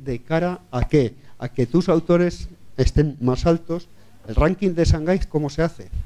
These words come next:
¿Conocéis el ranking de Shanghái? Cuando clasifican las quinientas universidades mejores del mundo. En Estados Unidos, si os veis las películas, normalmente una persona que quiere estudiar,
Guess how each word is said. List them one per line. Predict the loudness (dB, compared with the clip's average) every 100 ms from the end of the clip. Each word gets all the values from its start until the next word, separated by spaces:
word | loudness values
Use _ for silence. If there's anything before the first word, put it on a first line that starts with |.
| -10 -20 -20 -20 -20 _ _ -20
¿Conocéis | -14 -14 -12
el | -10
ranking | -12 -12 -14
de | -6
Shanghái? | -4 0 2 2 0 -10
Cuando | -10
clasifican | -2 0 2 0 2 2
las | 0 -6 -20 -18 -16 -16 -18 -8
quinientas | 0 0 0 -4 0
universidades | 2 2 4 6 4 0 -12
mejores | -6 2 2 2
del | -2
mundo. | -2 -6 -10 -16 -18 -20 -20 -20 -20 -12
En | -6
Estados | 0 2 2
Unidos, | 2 4 4 2
si | -2 -6
os | 2
veis | 2
las | 2 0
películas, | 0 0 2 2 2 0 -8 -20 -16 -8
normalmente | -4 -2 -2 -2 0 -2 -4
una | -6 -6
persona | -6 -4 0 0
que | -2
quiere | 2 4
estudiar, | 4 0 0 2 0